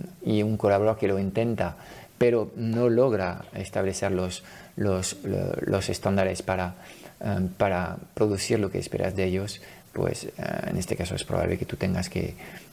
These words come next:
que, que tomar esta decisión. Entonces, eh, realmente,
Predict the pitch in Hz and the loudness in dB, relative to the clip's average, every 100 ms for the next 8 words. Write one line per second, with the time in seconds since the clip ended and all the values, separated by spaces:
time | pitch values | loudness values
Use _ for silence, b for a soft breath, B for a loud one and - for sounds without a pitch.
0 | - 107 98 90 90 - 98 92 92 87 | -4 0 2 0 -2 -2 -2 2 2 2
1 | - 92 90 90 135 143 - B B B | 0 0 0 0 2 0 -2 B B B
2 | B 110 107 107 101 - - 104 101 101 | B 0 4 4 2 -6 0 4 4 4
3 | 107 104 107 120 123 104 90 - | 4 4 2 2 4 4 2 -2